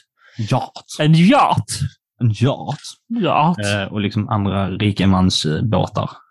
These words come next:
Speaker 1: Eh, om man g-, så här, ett tips för dig som har tråkigt eller sitter på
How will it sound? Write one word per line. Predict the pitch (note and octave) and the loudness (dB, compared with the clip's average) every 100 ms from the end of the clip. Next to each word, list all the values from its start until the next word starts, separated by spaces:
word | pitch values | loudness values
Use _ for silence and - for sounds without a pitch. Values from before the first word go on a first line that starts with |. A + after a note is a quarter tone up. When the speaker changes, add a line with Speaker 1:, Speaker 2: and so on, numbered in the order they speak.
| _ D#3 | _ -8
Speaker 1:
Eh, | G#2+ G1+ G#2 _ - - _ - | -4 -4 -6 _ -20 -20 _ -2
om | B2+ | 2
man | D#3 C#3 | 4 4
g-, | B2+ G#2 F#2 | 2 -2 -4
så | A#2+ | -2
här, | G#2 - - | -4 -8 -10
ett | C3+ | -4
tips | A3+ - - | -4 -4 -4
för | D#3 | -4
dig | E3+ | -2
som | D3+ | -2
har | D#3+ | -2
tråkigt | - F#3 F3+ A2+ | -2 -6 -4 -6
eller | A2+ B2 | -6 -6
sitter | C#3 | -8
på | B2 | -10